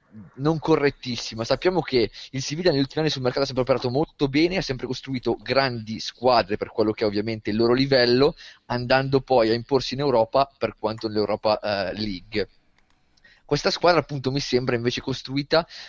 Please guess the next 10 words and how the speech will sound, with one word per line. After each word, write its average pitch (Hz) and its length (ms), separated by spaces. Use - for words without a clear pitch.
con 123 460
meno 190 280
filo 165 240
logico 135 600
rispetto 113 480
agli 101 120
anni 101 140
scorsi. - 540
Ecco 110 260
tutto. - 360